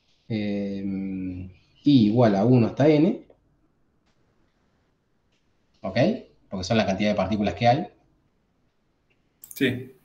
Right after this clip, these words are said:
Speaker 1: De la energía de cada una de esas partículas. Ahora, cada una de esas partículas tiene que ir ocupando cierto nivel según en qué microestado estemos.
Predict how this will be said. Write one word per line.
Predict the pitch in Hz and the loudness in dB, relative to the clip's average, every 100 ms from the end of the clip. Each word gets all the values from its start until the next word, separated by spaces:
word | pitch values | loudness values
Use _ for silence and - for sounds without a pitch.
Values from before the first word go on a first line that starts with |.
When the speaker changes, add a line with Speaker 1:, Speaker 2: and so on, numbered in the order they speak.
| _ _ _ _ _ _ _ _ _ _ _ _ _ _ _ _ _ _ _ - | _ _ _ _ _ _ _ _ _ _ _ _ _ _ _ _ _ _ _ 2
Speaker 1:
De | 156 202 214 | 6 8 10
la | 151 | 8
energía | 147 135 208 196 | 8 6 6 8
de | 147 | 8
cada | 147 143 | 8 6
una | 143 | 6
de | |
esas | 131 127 | 2 4
partículas. | 151 233 190 127 | 4 4 4 4
Ahora, | 139 135 123 | 4 2 4
cada | 196 | 4
una | 208 | 6
de | 190 | 4
esas | - | 2
partículas | - 165 226 233 160 | 2 2 2 0 0
tiene | - 190 180 170 | 2 2 2 2
que | 156 | 4
ir | 165 | 4
ocupando | 180 156 147 165 175 180 | 4 2 2 2 2 -2
cierto | - 151 151 135 | -2 -2 0 2
nivel | 165 202 240 | 4 4 2
según | - 156 165 190 | 0 2 4 4
en | 151 | 2
qué | 135 160 | 2 2
microestado | 160 131 123 139 127 | 2 0 -2 0 0
estemos. | - 156 113 - | -2 -6 -8 -16